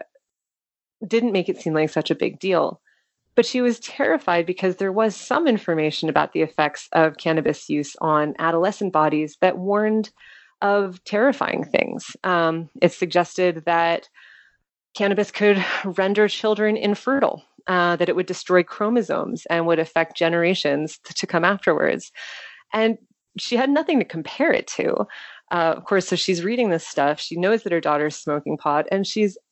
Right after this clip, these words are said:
absolutely terrified of the outcomes.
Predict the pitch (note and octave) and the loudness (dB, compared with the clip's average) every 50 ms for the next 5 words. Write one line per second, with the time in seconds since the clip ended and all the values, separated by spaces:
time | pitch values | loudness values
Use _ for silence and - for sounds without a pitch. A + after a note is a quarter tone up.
0 | _ _ _ - B3 C#4+ B3+ B3 - - C4 - A3 G#3 F#3 - F3 E3+ E3+ E3+ | _ _ _ 0 0 0 0 0 -2 -2 -2 0 0 -2 0 0 2 2 2 2
1 | - - E3 D#3 D#3+ D#3 D#3+ E3+ - F#3 G#3+ - - - - - A1+ - - - | 0 -2 -2 0 0 0 -2 0 0 2 2 0 0 -4 -4 -4 -4 -4 -6 -8
2 | G3+ - | -12 -16